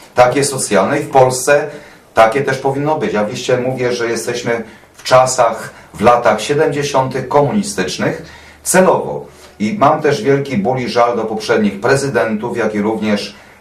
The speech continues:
posłów poprzednich, że, y, tych spraw nie uregulowali, żeby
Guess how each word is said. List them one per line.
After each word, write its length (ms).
posłów 500
poprzednich, 760
że, 440
y, 120
tych 240
spraw 380
nie 140
uregulowali, 800
żeby 440